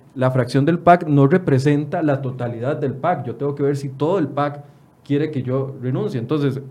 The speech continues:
él no, no vale tanto la, ni la palabra del presidente, ni vale tanto la, la palabra de mis compañeros diputados.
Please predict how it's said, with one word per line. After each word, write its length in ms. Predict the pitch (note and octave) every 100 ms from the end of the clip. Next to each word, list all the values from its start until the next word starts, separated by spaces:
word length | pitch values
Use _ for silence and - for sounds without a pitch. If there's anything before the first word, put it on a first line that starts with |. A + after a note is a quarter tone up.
| -
él 220 | C3+ C3 C3
no, 200 | C3+ C3+
no 180 | C3+ C#3+
vale 220 | D#3 F3
tanto 340 | G3 F#3+ D3
la, 180 | A#2 A2+
ni 180 | A#2 B2+
la 260 | A#2+ A2 -
palabra 320 | A#2 A#2+ D3+
del 120 | F3
presidente, 540 | F3+ F3+ F3+ E3+ F3 G#3
ni 100 | C#3
vale 220 | A#2+ C3+
tanto 300 | D3+ D3 F3+
la, 100 | F3 E3 D#2
la 160 | A#2
palabra 300 | G#2+ A2+ C#3+
de 60 | F3+
mis 120 | C3
compañeros 420 | B2+ G#2 A#2 B2+
diputados. 520 | B2 G2+ D3+ D#3 B2